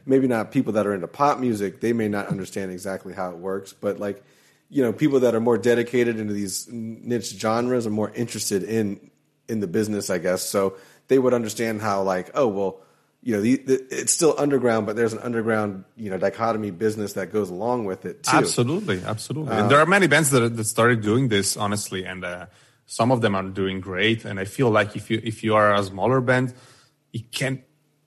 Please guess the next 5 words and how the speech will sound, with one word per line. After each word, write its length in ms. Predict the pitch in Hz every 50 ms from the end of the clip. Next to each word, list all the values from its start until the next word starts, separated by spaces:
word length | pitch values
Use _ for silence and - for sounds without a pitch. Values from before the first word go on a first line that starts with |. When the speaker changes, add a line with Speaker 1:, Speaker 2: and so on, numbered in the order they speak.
| _ _ _ _ _ _
Speaker 2:
make 320 | - 117 107 104 110 104 -
sense 640 | - - - 87 101 120 123 - - - - - _ _ _ _ _ _ _ _ _ _ _ _ _ _ _ _ _
because, 400 | 110 107 - - 117 113 104 107
you 100 | 139 135
know, 320 | 131 123 113 104 104 -